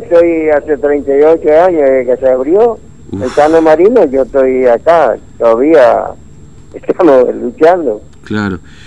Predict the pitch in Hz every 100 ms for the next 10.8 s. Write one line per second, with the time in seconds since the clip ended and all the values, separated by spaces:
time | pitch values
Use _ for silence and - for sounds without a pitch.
0 | - - 113 170 185 156 220 233 143 120
1 | 107 101 98 120 143 110 95 - 170 202
2 | 135 156 190 110 98 95 - - - -
3 | 101 107 117 117 110 175 208 117 101 95
4 | 156 156 139 131 120 131 120 107 95 95
5 | 95 95 110 151 156 143 117 101 95 143
6 | 156 139 107 120 120 110 175 208 143 110
7 | 92 - - - - - - - 107 107
8 | 101 98 87 101 101 113 107 - 101 110
9 | 120 123 127 127 123 117 139 131 120 117
10 | 110 107 104 101 101 101 98